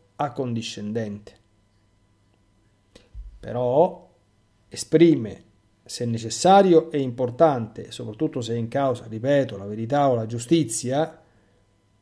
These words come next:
o il Vangelo, o la morale, o il magistero della Chiesa, autentico, quindi pacatamente e dolcemente, a tempo, luogo e modi opportuni, il proprio parere. Però sempre presentandosi con modestia e con rispetto.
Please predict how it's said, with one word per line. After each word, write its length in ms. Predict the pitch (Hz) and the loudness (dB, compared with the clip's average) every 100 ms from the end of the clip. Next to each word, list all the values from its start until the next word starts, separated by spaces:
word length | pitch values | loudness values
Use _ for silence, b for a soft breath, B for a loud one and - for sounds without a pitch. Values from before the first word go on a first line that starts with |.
| _ | _
o 80 | - | -14
il 80 | 104 | -10
Vangelo, 560 | 113 117 139 156 131 139 | -6 2 6 6 6 6
o 400 | 165 - - _ _ _ _ | 6 4 -12 _ _ _ _
la 140 | - | -12
morale, 600 | 98 110 160 160 143 160 185 | -6 4 8 8 8 6 6
o 100 | 151 | 0
il 80 | |
magistero 420 | 117 117 117 135 127 | -8 -8 -6 -4 -2
della 220 | 123 117 | -2 -2
Chiesa, 640 | 165 170 143 120 170 185 | 6 8 8 8 6 6
autentico, 960 | 131 123 147 147 123 147 160 220 233 - _ _ _ _ _ _ | -2 0 2 2 0 0 4 4 4 -6 _ _ _ _ _ _
quindi 160 | 123 | -14
pacatamente 640 | 107 110 123 135 165 185 160 | -12 -6 -4 -2 0 0 0
e 60 | |
dolcemente, 680 | 131 139 139 160 208 220 147 | -2 -4 0 0 2 0 -2
a 80 | 120 | -8
tempo, 720 | 120 190 202 214 196 208 - | -2 4 6 4 0 -6 -8
luogo 400 | 151 151 156 156 143 | -2 4 6 4 2
e 20 | |
modi 260 | 131 131 | -2 -4
opportuni, 680 | 135 131 175 - 220 254 247 - | -6 -6 -10 -4 -2 -2 -4 -8
il 100 | 117 | -10
proprio 280 | 135 143 147 | -4 -4 -2
parere. 460 | 120 104 - - _ _ _ _ _ _ _ _ _ _ _ | -4 -8 -14 -20 _ _ _ _ _ _ _ _ _ _ _
Però 220 | - 107 | -10 -8
sempre 340 | 113 160 170 170 | 0 0 2 0
presentandosi 640 | 135 139 127 143 131 110 | 0 -2 -2 -2 -4 -6
con 140 | 113 | -6
modestia 800 | 139 160 139 127 - 165 165 - - _ _ | -4 -2 -2 -6 -6 -2 -2 -4 -20 _ _
e 260 | _ 117 117 | _ -10 -10
con 260 | - 175 170 | -6 -4 -2
rispetto. 760 | 160 151 - 117 95 - - | -6 -8 -10 -10 -10 -14 -20